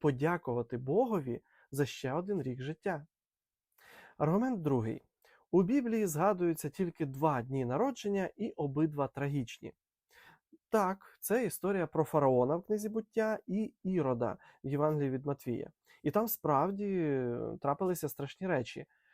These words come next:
Але ж не сам день народження був поганий, а вчинки людей під час його святкування. Фараон наказав стратити пекаря, а Ірод — Івана Хрестителя. Але день народження сам по собі тут ні до чого.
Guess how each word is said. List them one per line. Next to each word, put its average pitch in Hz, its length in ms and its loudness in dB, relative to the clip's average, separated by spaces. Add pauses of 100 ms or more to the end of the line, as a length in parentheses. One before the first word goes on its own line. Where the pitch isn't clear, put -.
(160)
Але 143 320 2
ж - 200 -10
не 139 180 0
сам 240 380 -2
день 175 220 -2
народження 139 500 -2
був 127 200 -4
поганий, 131 480 -2 (260)
а 139 100 2
вчинки 196 540 0
людей 185 500 2
під - 220 -8
час 120 280 -2
його 131 120 -4
святкування. 135 720 -2 (640)
Фараон 208 400 4
наказав 131 420 0
стратити 127 420 -2
пекаря, 208 680 -2
а 131 240 0
Ірод — 196 460 0 (160)
Івана 135 260 -2
Хрестителя. - 640 -2 (340)
Але 165 400 4 (220)
день 139 440 2
народження 135 720 0
сам 156 280 0
по 127 140 -8
собі 156 520 -4 (600)
тут 117 300 -6 (260)
ні 117 160 -6
до 147 120 -2
чого. 170 400 -4